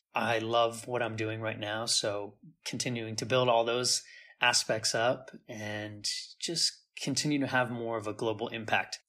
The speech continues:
I think if I really am true to myself, what drives me the most is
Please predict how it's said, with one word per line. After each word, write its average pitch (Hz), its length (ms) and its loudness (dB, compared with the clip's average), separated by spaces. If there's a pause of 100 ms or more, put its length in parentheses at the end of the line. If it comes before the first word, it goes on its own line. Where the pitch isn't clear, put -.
(140)
I - 40 -10
think 156 320 -4 (100)
if - 120 -4
I 131 60 8
really 139 360 2
am 127 120 0
true 139 320 0
to 127 80 0
myself, 113 600 0
what 123 280 0
drives 123 640 2
me 113 600 0 (260)
the 117 100 -4
most 120 640 2
is 110 480 -2